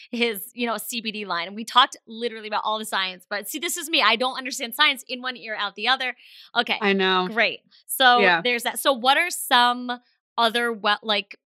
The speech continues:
Speaker 1: goals that one might be able to achieve with C B D slash cannabis and mushrooms?
Speaker 2: Yeah. Yeah. Well, I guess the,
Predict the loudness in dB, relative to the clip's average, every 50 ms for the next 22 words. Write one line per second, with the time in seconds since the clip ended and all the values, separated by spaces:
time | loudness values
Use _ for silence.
0 | -20 -20 -4 2 6 6 6 6 6 2 0 -4 -6 -10 -8 -6 -2 2 2 2
1 | 2 0 0 -2 -2 -2 -4 -6 -6 -6 -6 -8 -12 -10 -10 -10 -10 -10 -10 -8
2 | -6 -6 -6 -6 -8 -10 -10 -12 -14 -18 _ -12 -8 -8 -8 -8 -10 _ _ _
3 | -8 -8 -8 -8 -8 -10 -10 -10 -8 -6 -4 -2 -2 -4 -4 -4 -4 -4 -2 -2
4 | -4 -6 -6 -6 -6 -8 -8 -14 _ _ -12 -10 -10 -10 -10 -10 -12 -12 -12 -12
5 | -4 0 0 0 0 0 -6 -12 _ _ _ _ _ _ _ _ _ _ _ _
6 | -2 -2 -2 -2 -4 -10 -16 -20 -20 -14 -2 4 6 6 6 6 6 4 2 0
7 | -2 -4 -2 -2 -2